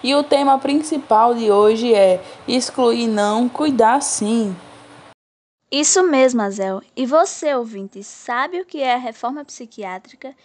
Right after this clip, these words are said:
Speaker 2: e por que ela foi e continua sendo tão importante para a sociedade brasileira,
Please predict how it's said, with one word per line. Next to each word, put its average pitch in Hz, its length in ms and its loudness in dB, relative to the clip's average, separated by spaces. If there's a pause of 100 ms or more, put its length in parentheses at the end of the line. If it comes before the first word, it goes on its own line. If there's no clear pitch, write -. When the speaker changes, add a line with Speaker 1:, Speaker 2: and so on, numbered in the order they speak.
(120)
Speaker 2:
e 254 60 -16
por 285 240 -6
que 302 100 -14
ela 294 240 -8
foi 214 540 -16
e 233 80 -18
continua 247 680 -10
sendo 220 460 -12 (160)
tão 339 220 -6
importante 320 580 -8
para 240 200 -6
a - 20 -10
sociedade 208 580 -10
brasileira, 196 640 -10